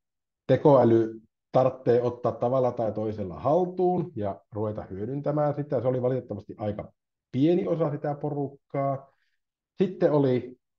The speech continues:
suht iso porukka, joka tiesi, että joku tekoäly on, mutta eivät kauhean tarkasti, että mitä kaikkea se mahdollistaa. Ja sitten oli se kolmas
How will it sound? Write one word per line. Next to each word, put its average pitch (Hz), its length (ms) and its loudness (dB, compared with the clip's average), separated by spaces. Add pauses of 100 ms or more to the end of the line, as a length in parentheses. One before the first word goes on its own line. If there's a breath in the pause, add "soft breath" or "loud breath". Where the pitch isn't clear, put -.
suht - 420 0
iso 151 240 2
porukka, 143 380 -2
joka 123 260 0
tiesi, 156 380 4
että - 180 -6
joku 120 280 -4
tekoäly 104 680 0
on, 170 300 2
mutta 127 300 -4
eivät 123 320 -2 (340)
kauhean 120 460 2
tarkasti, 107 640 -6
että - 200 -10
mitä 110 300 2
kaikkea 101 640 0 (100)
se - 140 -8
mahdollistaa. 127 1040 4 (460 loud breath)
Ja 160 80 2
sitten 202 300 6
oli 175 140 6
se 156 80 -2
kolmas 170 480 6